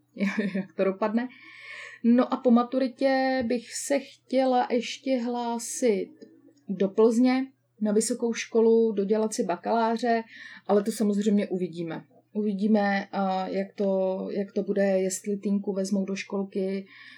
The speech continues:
protože kdyby ji do školky nevzali, tak, eh, já budu muset, eh,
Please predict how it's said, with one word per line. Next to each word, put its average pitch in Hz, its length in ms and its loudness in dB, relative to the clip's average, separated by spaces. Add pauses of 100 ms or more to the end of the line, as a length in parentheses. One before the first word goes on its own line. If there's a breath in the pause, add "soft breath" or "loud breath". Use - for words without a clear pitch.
(180 loud breath)
protože 196 880 0
kdyby 196 260 -4
ji 185 380 -8 (280)
do 202 120 2
školky 202 360 -2
nevzali, 202 680 -2 (680 loud breath)
tak, 220 280 -2
eh, 202 200 4 (500 loud breath)
já 208 220 2
budu 196 140 0
muset, 202 300 -2 (160)
eh, 208 40 0